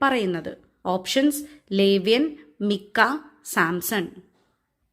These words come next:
ഉത്തരം മിക്ക. ന്യായാധിപന്മാർ പതിനേഴ് ഒന്നിൽ മിക്ക ആരോടാണ് സംസാരിക്കുന്നത്? ഓപ്ഷൻസ് ലേവ്യനോട്, സുഹൃത്തിനോട്,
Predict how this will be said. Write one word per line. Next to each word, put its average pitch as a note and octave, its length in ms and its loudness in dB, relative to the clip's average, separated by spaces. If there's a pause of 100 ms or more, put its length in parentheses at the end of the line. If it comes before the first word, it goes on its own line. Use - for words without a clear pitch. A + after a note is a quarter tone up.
(1400)
ഉത്തരം C4 640 2 (140)
മിക്ക. G3+ 360 0 (1800)
ന്യായാധിപന്മാർ D#4 880 4
പതിനേഴ് B3 560 0 (140)
ഒന്നിൽ A#3 460 -2 (220)
മിക്ക C4 380 0 (300)
ആരോടാണ് A#3+ 680 2
സംസാരിക്കുന്നത്? F3+ 840 -2 (280)
ഓപ്ഷൻസ് C4+ 580 0 (260)
ലേവ്യനോട്, A#3+ 840 2 (200)
സുഹൃത്തിനോട്, C4 1000 2